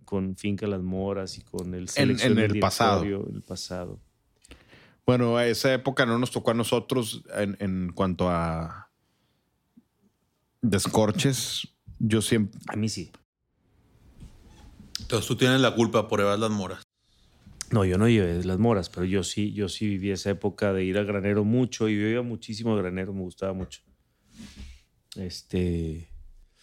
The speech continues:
Speaker 1: pero creo que el descorche es necesario hoy en día.
Speaker 3: Oye, pero se, se entiende fácil de, de, digo, n-, no tan complicado, eh. Es cuestión de, como tú dices, de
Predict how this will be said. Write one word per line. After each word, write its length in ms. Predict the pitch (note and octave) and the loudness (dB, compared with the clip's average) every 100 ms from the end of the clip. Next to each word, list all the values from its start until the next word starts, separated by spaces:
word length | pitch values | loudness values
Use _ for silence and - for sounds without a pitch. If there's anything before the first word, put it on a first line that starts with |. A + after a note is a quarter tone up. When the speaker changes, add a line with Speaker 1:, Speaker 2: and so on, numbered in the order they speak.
| - - - | -20 -20 -2
Speaker 1:
pero 180 | A2+ A#2 | 2 6
creo 180 | B2+ C#3+ | 6 6
que 80 | E3+ | 6
el 80 | |
descorche 540 | D#3 C#3 - C#3+ - D3 | 4 4 4 2 4 2
es 120 | C3 | 2
necesario 540 | C#3 B2+ A2 A#2+ A#2+ | 2 2 0 2 4
hoy 80 | A#2+ | 4
en 140 | A2+ G#2 | 4 2
día. 300 | G#2 B2 C#3 - | 2 -2 -6 -2
Speaker 3:
Oye, 160 | D3+ | 0
pero 200 | C3+ B2+ | 0 -2
se, 180 | A#2 - | -4 -6
se 140 | - C3+ | -6 -4
entiende 340 | A#2+ C3+ D#3 | -2 0 0
fácil 380 | D3 C#3+ E3 D#3+ | -2 -4 -2 0
de, 180 | D3+ B2+ | 0 0
de, 460 | A#2+ A2+ G#2 G2+ F#2+ _ | -2 -2 -2 -4 -8 _
digo, 240 | A2 G#2+ | -4 -2
n-, 140 | F2+ A2+ - _ | -4 -6 -14 _
no 260 | G#2+ G#2+ G#2+ | -4 -2 0
tan 140 | C3 | -2
complicado, 760 | B2+ B2 G#2 F2 G2 G2 E2+ E2 | 0 -2 -2 -6 -4 -4 -6 -10
eh. 80 | - | -14
Es 120 | F#2 | -12
cuestión 300 | - A#2+ - | -8 -6 -2
de, 80 | B2+ | -2
como 240 | B2+ B2 A2 | -2 -4 -2
tú 80 | |
dices, 240 | A#2+ A2 C3 | -4 -2 -2
de 240 | A#2+ G#2+ | -2 -4